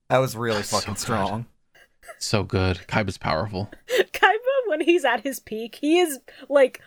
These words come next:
Speaker 3: one of the best rivals in fiction. I will not take this back.
Speaker 2: You shouldn't.
Speaker 3: <laughs> All right.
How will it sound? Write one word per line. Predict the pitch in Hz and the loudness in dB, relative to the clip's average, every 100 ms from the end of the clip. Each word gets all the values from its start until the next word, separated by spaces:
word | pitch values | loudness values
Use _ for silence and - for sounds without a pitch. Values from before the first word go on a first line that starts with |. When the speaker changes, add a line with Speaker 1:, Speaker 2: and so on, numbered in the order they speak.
| - | -6
Speaker 3:
one | 262 339 370 | 4 8 8
of | 320 | 6
the | 262 302 | 4 6
best | 320 277 - | 6 4 2
rivals | 302 247 269 233 233 | 2 2 2 2 0
in | 233 233 | -2 0
fiction. | 269 208 - - 269 294 - - - | 2 2 2 6 6 6 -6 -12 0
I | 320 349 | 4 4
will | 320 262 | 6 6
not | 262 262 247 | 6 2 2
take | - 247 233 | 4 4 2
this | 226 214 | -4 0
back. | 240 - 190 - - _ _ _ _ _ _ - | 2 2 0 -4 -12 _ _ _ _ _ _ -2
Speaker 2:
You | 107 107 | 2 2
shouldn't. | - 127 107 98 _ _ _ - | 4 2 2 -2 _ _ _ -14
Speaker 3:
<laughs> | - - - 571 - 539 _ - - - _ - _ _ _ _ _ _ _ - | 2 2 6 4 6 -2 _ -20 -20 -20 _ -20 _ _ _ _ _ _ _ -6
All | 440 | 0
right. | 440 440 | 0 0